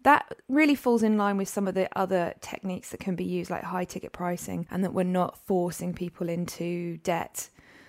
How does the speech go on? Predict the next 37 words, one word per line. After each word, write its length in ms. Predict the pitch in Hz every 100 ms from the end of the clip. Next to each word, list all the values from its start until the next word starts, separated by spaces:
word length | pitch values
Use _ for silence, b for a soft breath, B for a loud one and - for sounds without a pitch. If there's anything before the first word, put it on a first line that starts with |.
| B
and 160 | - 185
forcing 460 | - 208 190 - 185
people 340 | 175 - 175
into 240 | 175 175
making 380 | 180 175 170 175
decisions 580 | 170 - 175 165 165 -
that 480 | 156 160 - - - -
are 160 | 180
going 280 | 165 175 170
to 120 | -
be 80 | 165
pressured 640 | 165 - 262 247 - 190
for 200 | - 180
them 340 | 170 165 165 - _
further 300 | - 196 175
down 220 | 175 160
the 60 | 165
line. 440 | 180 170 165 160 B B B B B
I've 140 | 202
had 160 | 196 185
situations 500 | - - 202 196 185
where 140 | 185
somebody, 720 | 170 - 196 190 180 180 - -
mm, 220 | 294 285
about 240 | 269 247
a 20 |
year 260 | 180 175 -
ago, 160 | 170 165
I 120 | 165
think, 360 | - 165 - - -
signed 280 | 247 240
up 80 | 220
to 100 | -
work 280 | 185 202 196
with 100 | 180
me, 280 | 170 165 156
and 720 | - 185 180 180 180 180 -